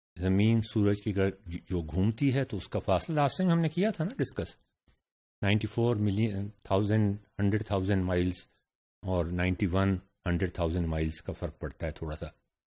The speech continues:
गर्मियों में तो सूरज और ज़मीन करीब आ जाते हैं, सर्दियों में वो दूर चले जाते हैं। तो ये एक और लेवल होगा जहां हम उसको ना नहीं कहेंगे, गलत नहीं कहेंगे,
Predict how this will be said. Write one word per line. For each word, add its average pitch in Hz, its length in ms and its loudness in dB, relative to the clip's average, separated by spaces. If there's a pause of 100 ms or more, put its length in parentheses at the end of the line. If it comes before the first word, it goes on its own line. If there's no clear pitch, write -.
(680)
गर्मियों 92 300 2
में 117 140 2
तो 113 240 -2 (520)
सूरज 104 400 4 (440)
और 87 140 2
ज़मीन 98 320 4
करीब 165 280 6
आ 131 80 6
जाते 76 300 -4
हैं, - 80 -14 (480)
सर्दियों 98 380 2
में 117 100 4
वो 147 140 0
दूर 107 260 4
चले 73 160 -2
जाते - 280 -12
हैं। - 60 -20 (800)
तो 139 80 0
ये 165 240 8
एक - 220 2
और 151 240 4
लेवल 98 300 2
होगा 92 300 2
जहां 110 440 0
हम 123 160 0
उसको 147 380 -4 (1300)
ना 110 180 4
नहीं 156 180 2
कहेंगे, 85 440 -4 (160)
गलत 165 260 6
नहीं 117 140 2
कहेंगे, 73 440 -4